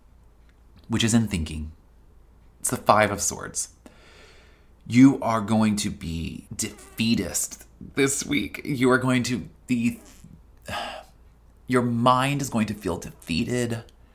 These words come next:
You may even feel embarrassed this week. You may be embarrassed,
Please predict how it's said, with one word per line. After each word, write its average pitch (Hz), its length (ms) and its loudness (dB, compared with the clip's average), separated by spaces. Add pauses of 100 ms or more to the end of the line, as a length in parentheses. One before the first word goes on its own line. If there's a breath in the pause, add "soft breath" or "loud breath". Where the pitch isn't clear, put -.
(280 soft breath)
You 139 160 4
may 202 120 10
even 139 380 0
feel 151 680 0 (800)
embarrassed 101 1000 -8 (840)
this - 280 -6
week. 240 340 -4 (1160 soft breath)
You 143 100 6
may 196 60 10
be 196 140 8
embarrassed, 104 720 2